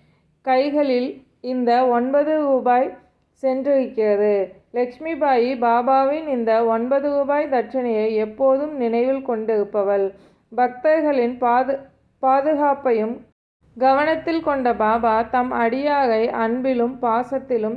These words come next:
சிக்-, சிக்கிக் கொள்ளாதபடியும் தன்னுடன் பிணித்து கொள்ளாதபடியும் எல்லோரையும் நீங்கச் சொல்லி ஆணையிட்டார். பூத உடல் நீத்தார் பாபா. காக்கா சாஹிப் தீக்ஷித்தும்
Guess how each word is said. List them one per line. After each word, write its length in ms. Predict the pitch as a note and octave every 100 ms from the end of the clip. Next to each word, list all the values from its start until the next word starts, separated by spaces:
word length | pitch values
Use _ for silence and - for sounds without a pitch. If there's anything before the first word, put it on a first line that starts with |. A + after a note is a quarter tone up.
| B3 A#3+
சிக்-, 240 | A3+ - _ _ _ _
சிக்கிக் 560 | - D4 D4 D#4+ D#4+ D4+
கொள்ளாதபடியும் 1000 | C4+ C#4 C#4 C#4 D4+ C4+ A#3 A3 A3 C4
தன்னுடன் 800 | B3+ B3 C4 C4+ B3 A#3 D#4 - _ _ _ _ _ _ _ -
பிணித்து 400 | D4 D#4 D#4+ E4+ E4+
கொள்ளாதபடியும் 1040 | D#4 C#4 C#4 C4+ C#4+ C4+ B3+ A3+ G#3+ A3 - -
எல்லோரையும் 920 | A#3 A#3+ C4 C#4+ C#4+ C#4+ C#4 D#4+ D#4 C4
நீங்கச் 440 | B3+ C#4 C#4+ C#4+
சொல்லி 600 | - B3+ A#3 G#3+ A3 G#3+ _ _ _ _ _
ஆணையிட்டார். 1000 | - A3+ A#3+ C4+ C4+ G3+ - G3+ G3+ F#3+ - - _ _ - A3+
பூத 340 | C4+ C#4+ D4+
உடல் 380 | C#4+ C4+ D4 D4+
நீத்தார் 580 | A3+ A3 A3+ A#3 D4+ B3
பாபா. 640 | G#3 F3+ F#3 F#3+ F#3+ F3+ F3+ _ _
காக்கா 360 | C#4 C#4+ D4 E4 E4
சாஹிப் 420 | E4 D#4+ F4 C4+
தீக்ஷித்தும் 640 | C#4 C#4 - C#4 - A3